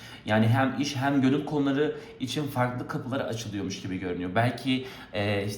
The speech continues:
istediğiniz, hayalini kurduğunuz bir işle alakalı birileriyle haberleşme veya iletişime geçme durumlarını, e, girişimlerinde bulunmuşsunuz veya bulunacaksınız. Ve onlardan güzel dönüşler alaraktan direkt yola koyulacaksınız.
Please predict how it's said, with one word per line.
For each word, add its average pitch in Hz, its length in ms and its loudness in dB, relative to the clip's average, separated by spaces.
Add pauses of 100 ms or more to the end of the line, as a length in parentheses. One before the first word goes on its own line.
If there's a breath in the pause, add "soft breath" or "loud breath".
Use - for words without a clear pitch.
(400)
istediğiniz, 127 480 0
hayalini 127 340 4
kurduğunuz 127 340 -2
bir 131 80 0
işle 127 280 -2
alakalı 131 380 0
birileriyle 127 300 0
haberleşme 123 920 0
veya 117 180 4
iletişime 117 320 -4
geçme 123 300 -4
durumlarını, 120 480 2 (380 loud breath)
e, 92 520 -2 (300)
girişimlerinde 120 480 2
bulunmuşsunuz 98 560 0
veya 98 240 2
bulunacaksınız. 165 680 -2 (460 loud breath)
Ve 127 40 -4
onlardan 151 460 2
güzel 147 380 4
dönüşler 147 360 0
alaraktan 160 500 0
direkt 160 220 -2
yola 131 200 2
koyulacaksınız. 90 840 -4